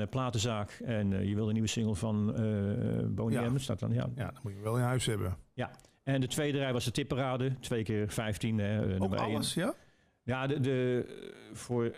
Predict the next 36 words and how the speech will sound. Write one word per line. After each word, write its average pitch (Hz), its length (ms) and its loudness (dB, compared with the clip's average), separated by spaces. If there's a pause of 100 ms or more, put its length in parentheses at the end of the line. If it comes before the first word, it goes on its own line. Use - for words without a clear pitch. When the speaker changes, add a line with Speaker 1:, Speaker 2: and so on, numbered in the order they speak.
(140)
Speaker 1:
die, 113 460 0
eh, - 40 -8
de, 101 320 0 (180)
de, 104 200 2
de, 101 280 0
de, 90 100 -2 (180)
de 101 120 -4
baas 117 280 0
van 113 100 0
de 95 60 -2
platenzaak 131 480 -2
was 107 140 -2
natuurlijk 104 320 -2 (100)
het 92 100 -2
belangrijkste, 117 440 0
die, 98 300 -2
die 95 120 -14
singleverkoop. 98 640 -2
Speaker 2:
Ja. 104 140 0
Speaker 1:
Dat, 131 300 -2
daar 95 100 -6
zat 101 140 -4
de 87 60 -2
meeste 90 260 0
marge 117 340 2
op. - 200 -2
Speaker 2:
Ja. 107 220 -2 (640)
Speaker 1:
Dus 101 160 -4
het - 80 -6
was 104 140 -2
natuurlijk 104 260 0
een 98 60 0
truc 113 260 0
om, 95 540 2
eh, 92 460 2
maandag, 104 600 0